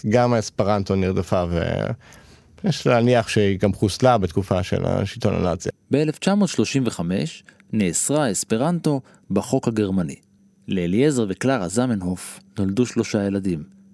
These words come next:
Speaker 2: כולם נרצחו בשואה. נכדו, לואי כריסטוף זלסקי זמנהוף, ניצל וחי כיום בצרפת.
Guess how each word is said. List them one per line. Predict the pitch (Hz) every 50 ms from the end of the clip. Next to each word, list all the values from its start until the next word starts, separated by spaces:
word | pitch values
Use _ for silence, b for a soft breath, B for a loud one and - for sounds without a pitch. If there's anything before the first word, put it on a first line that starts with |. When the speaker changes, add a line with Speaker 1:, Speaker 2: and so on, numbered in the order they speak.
| - - - - - - - -
Speaker 2:
כולם | - 104 107 110 117 123
נרצחו | 131 127 113 95 92 - - - - 104
בשואה. | 98 98 95 - 98 95 95 90 80 - _ _ _ _ _ _ _ _ _ _ _ _ _ _ _ _ -
נכדו, | 95 92 87 - - - 120 127 120 110 117 120 - _ _ _ _ _ -
לואי | 113 123 127 120
כריסטוף | 104 - - 104 107 - - - - 120 117 - -
זלסקי | 104 95 98 95 98 113 113 107 - - - - 92
זמנהוף, | 82 92 107 120 117 101 87 82 80 - - - - - _ - _ _ _ _ _ _ -
ניצל | 104 95 - - - - 117 113 127 139 151 156 b b b b b b _
וחי | 101 101 101 - - 135 131 120 -
כיום | - 95 90 87 90
בצרפת. | 92 - - 90 90 85 - - - - - -